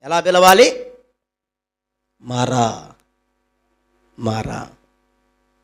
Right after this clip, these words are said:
చేదు జీవితం. మరలా ఎక్కడికి వచ్చింది? తన సొంత ఇంటికి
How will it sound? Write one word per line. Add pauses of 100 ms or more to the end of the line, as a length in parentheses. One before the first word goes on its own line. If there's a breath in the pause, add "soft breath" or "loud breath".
(600)
చేదు
జీవితం. (2500)
మరలా
ఎక్కడికి
వచ్చింది? (760)
తన
సొంత
ఇంటికి